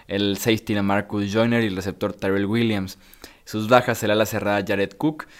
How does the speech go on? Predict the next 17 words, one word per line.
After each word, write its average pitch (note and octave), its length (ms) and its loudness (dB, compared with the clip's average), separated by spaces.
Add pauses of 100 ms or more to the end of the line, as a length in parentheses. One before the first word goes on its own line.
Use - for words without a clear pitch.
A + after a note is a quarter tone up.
(220)
el G2 180 -4
running G#2+ 300 0
back F#2+ 260 0
Marshawn G2+ 540 -2
Lynch, C#3 360 -4 (440)
lineros A2+ 340 0
ofensivos A2 500 0
Kelechi G#2 420 0
Osemele A#2+ 600 2
y G#2+ 100 -2
Donald G2+ 340 0
Penn, C#3 320 2 (320)
y G2 80 -6
el G2 60 -2
esquinero G#2 580 0
Rashaan G#2+ 500 0
Melvin. G#2 500 0